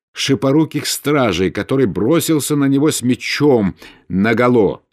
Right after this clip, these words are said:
Сражённый топором Джерарда, он тут же повалился на пол,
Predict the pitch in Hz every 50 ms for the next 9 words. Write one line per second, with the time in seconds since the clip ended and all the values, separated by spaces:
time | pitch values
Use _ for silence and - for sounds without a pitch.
0 | _ _ - - - 92 98 110 107 95 113 131 135 127 120 120 110 85 - 95
1 | - 113 113 123 131 127 110 92 80 98 107 113 135 147 135 107 85 87 78 65
2 | - - - - - _ _ - 110 110 98 85 - 147 156 131 98 107 127 117
3 | - 127 117 110 120 120 131 147 151 127 - - 131 123 123 127 123 120 110 -
4 | - 92 87 76